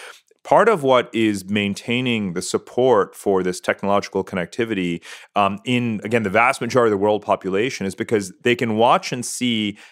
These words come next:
how we had too much flow and not enough friction, right? Not enough regulation, not enough control, not enough saying, "Hey, if there's fake news, it has to be taken down immediately." And they're watching that in India, for example, which is having, you know, the biggest election in the world, uh, as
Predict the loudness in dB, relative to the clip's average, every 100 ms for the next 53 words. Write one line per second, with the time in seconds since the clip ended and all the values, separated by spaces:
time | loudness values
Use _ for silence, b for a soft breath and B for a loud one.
0 | -2 2 2 0 -4 -6 -2 0 0 -2
1 | -2 0 0 -2 0 4 4 2 2 2
2 | 2 0 0 -2 -2 -8 -2 -2 0 2
3 | 2 2 0 2 0 0 2 0 -2 -2
4 | -2 0 -4 -4 -12 0 2 2 2 0
5 | 0 -2 -4 -4 -2 0 0 0 B B
6 | B -2 0 2 2 2 -2 0 -2 -2
7 | 0 0 0 -2 -6 -2 -2 0 0 0
8 | 0 -2 -2 -2 0 0 -2 B B B
9 | -2 2 4 4 4 2 0 -4 0 0
10 | 0 -6 _ 0 2 2 0 0 -2 -4
11 | -6 -4 -4 -4 -4 0 0 0 -4 -4
12 | -4 -2 0 0 0 2 0 0 -4 0
13 | 4 4 4 0 -2 0 2 2 0